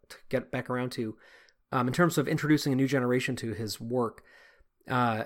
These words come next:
and this ties to what Dan was saying earlier about the, the comics. So, like, you know, I just went and picked up my issue five, uh, a few days ago,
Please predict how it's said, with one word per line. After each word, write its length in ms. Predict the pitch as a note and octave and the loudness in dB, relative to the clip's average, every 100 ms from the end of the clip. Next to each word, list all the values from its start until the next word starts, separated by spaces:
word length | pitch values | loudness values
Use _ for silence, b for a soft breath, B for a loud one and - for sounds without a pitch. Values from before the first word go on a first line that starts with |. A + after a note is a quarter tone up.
| - | -2
and 100 | C3+ | 0
this 140 | - | 2
ties 180 | C#3 B2 | 0 0
to 100 | A#2+ | -2
what 60 | |
Dan 140 | A#2 A#2+ | -2 -2
was 100 | A2+ | -2
saying 140 | A2+ | -4
earlier 320 | A#2 A#2+ A2 C3+ | -2 -2 -2 2
about 300 | C#3 C3+ B2+ | 2 2 0
the, 160 | A#2+ | -2
the 140 | - A#2+ | -2 -4
comics. 480 | - C#3 G#2+ - - | 0 0 0 -6 -2
So, 160 | D3+ | 2
like, 200 | C#3 C3 | 2 2
you 40 | C#3+ | 2
know, 80 | |
I 60 | C3 | 2
just 280 | D3+ - - | 0 -6 -8
went 240 | C#3+ C#3+ | -4 -2
and 80 | B2 | -2
picked 180 | - - | -6 -2
up 140 | C3+ | -2
my 260 | C3 A#2 A#2 | -2 -6 -6
issue 220 | B2+ - C3 | -8 -6 -6
five, 440 | B2 A#2 A2+ - - | -4 -2 -4 -6 -14
uh, 240 | A#2 A2+ A2 - _ | -12 -10 -12 -16 _
a 120 | B2+ A#2+ - C#3+ | -12 -12 -14 -14
few 120 | - | -6
days 220 | A#2+ A2 | -4 -4
ago, 280 | G#2+ G#2+ G#2 | -6 -8 -10